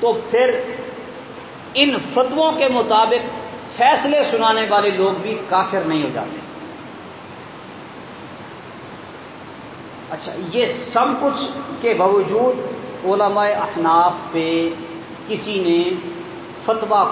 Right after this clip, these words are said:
کفر کا نہیں لگایا، کیوں؟ یہ بھی ایک اہم بات ہے، سمجھ لیں اچھی طرح سے۔ اصل مسئلہ یہ ہے کہ جو تکفیر ہے، جیسے میں نے پہلے عرض کیا، یہ بڑا حساس نوعیت کا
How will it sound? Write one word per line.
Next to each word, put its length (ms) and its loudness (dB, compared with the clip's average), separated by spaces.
کفر 340 0
کا 140 4
نہیں 340 2
لگایا، 440 4
کیوں؟ 260 4
یہ 140 4
بھی 120 -2
ایک 260 2
اہم 220 2
بات 240 2
ہے، 80 0
سمجھ 340 0
لیں 140 -2
اچھی 260 -6
طرح 200 -8
سے۔ 140 -10
اصل 280 2
مسئلہ 280 2
یہ 140 6
ہے 320 4
کہ 180 4
جو 80 4
تکفیر 560 -2
ہے، 320 4
جیسے 280 2
میں 140 0
نے 120 0
پہلے 300 4
عرض 320 0
کیا، 280 4
یہ 140 0
بڑا 200 4
حساس 600 4
نوعیت 500 -2
کا 100 4